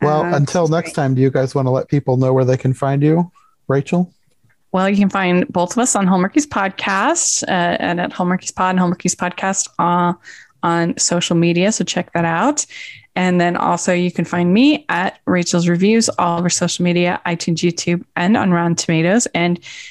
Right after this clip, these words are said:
Speaker 3: if you check out on my blog, I have a whole Scrooge month section that I did way back in two thousand and fourteen,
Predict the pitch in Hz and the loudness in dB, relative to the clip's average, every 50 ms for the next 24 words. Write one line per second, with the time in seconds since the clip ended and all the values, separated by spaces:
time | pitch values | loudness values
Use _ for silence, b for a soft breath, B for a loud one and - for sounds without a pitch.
0 | B B - 170 180 190 - 240 233 240 233 233 - - 185 180 175 175 170 160 | B B -2 -2 0 0 0 0 0 2 2 2 2 2 2 2 0 0 -2 0
1 | 165 185 208 233 262 240 185 165 165 165 165 - - - 160 170 165 165 160 - | 0 2 2 4 4 2 2 2 2 0 0 -2 -2 -2 -2 -2 -2 -4 -4 -4
2 | 180 165 - - - - 185 185 196 196 190 175 - - - 175 180 180 - - | -4 -4 -4 -4 -2 0 2 2 4 2 2 0 -2 -4 -2 -2 0 -2 -2 -2
3 | - - - 175 175 - - - 233 226 220 175 165 160 170 170 175 175 180 175 | -4 -2 -2 -2 -2 -2 2 4 4 4 4 4 2 2 2 0 0 0 0 0
4 | 175 170 165 170 190 - - 180 - - 180 - 156 160 - - 170 170 170 - | 0 0 0 -2 -4 -4 -4 -6 -4 -4 -4 -2 -2 -2 -2 0 0 0 0 0
5 | 160 156 - - 165 165 151 - - - 233 233 247 240 240 | -2 -4 -4 -4 -4 -4 -4 -6 -2 0 2 4 4 6 4